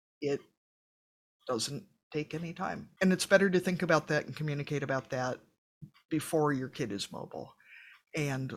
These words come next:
like, one thing we've done is that I put a lot of signs out at the end of the driveway that there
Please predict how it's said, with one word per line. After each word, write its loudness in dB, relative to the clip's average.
like, 4
one 2
thing 2
we've 2
done 4
is -2
that 0
I 4
put 0
a 0
lot 4
of -4
signs 2
out 2
at -6
the 0
end -2
of -2
the -6
driveway 0
that -6
there 0